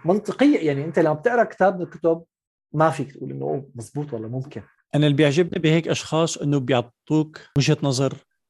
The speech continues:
Speaker 2: مختلفة. عرفت كيف؟
Speaker 1: تمامًا.
Speaker 2: يعني علمًا إنه بالأخير ما في حدا جاي آيس بالمسطرة وعنده المسطرة ال-، ال-، ال-، الديفاين، عرفت كيف؟ تبع المنزلة،
Speaker 1: صح.
Speaker 2: إنه هيك صح وغير هيك. يعني أنا بحب اللي بياخد ال-،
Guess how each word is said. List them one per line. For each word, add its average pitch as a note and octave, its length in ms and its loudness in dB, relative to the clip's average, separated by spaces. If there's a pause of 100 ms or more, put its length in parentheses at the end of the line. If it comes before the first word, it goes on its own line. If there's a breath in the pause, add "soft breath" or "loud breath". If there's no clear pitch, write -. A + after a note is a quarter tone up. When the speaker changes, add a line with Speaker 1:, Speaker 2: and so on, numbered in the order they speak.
(240)
Speaker 2:
مختلفة. A#2 500 -4 (600)
عرفت A2 160 -8
كيف؟ - 200 2
Speaker 1:
تمامًا. - 200 2
Speaker 2:
يعني D#4+ 160 0
علمًا E3 320 2
إنه F3 120 4
بالأخير F3+ 420 2
ما G3 140 4
في D#3 140 -4
حدا C#3 400 2
جاي D3+ 240 2 (100)
آيس D3 300 0
بالمسطرة C#3 720 -2 (320 soft breath)
وعنده C3+ 260 2
المسطرة C3 560 0 (100)
ال-، A#2 260 -2
ال-، G#2+ 240 -6
ال-، G#2 200 -4 (260 soft breath)
الديفاين، B2+ 580 2
عرفت A2 220 -6
كيف؟ B2+ 180 0
تبع A2+ 220 -2
المنزلة، B2+ 680 2
Speaker 1:
صح. - 140 -2 (240 loud breath)
Speaker 2:
إنه C#3 140 2
هيك E3 220 4
صح - 300 -6
وغير C#3 240 2
هيك. D3 160 -4 (180 loud breath)
يعني C3 160 -2
أنا C#3+ 80 2
بحب F3+ 320 0
اللي D#3+ 180 4
بياخد D3 440 0
ال-، C3+ 140 -2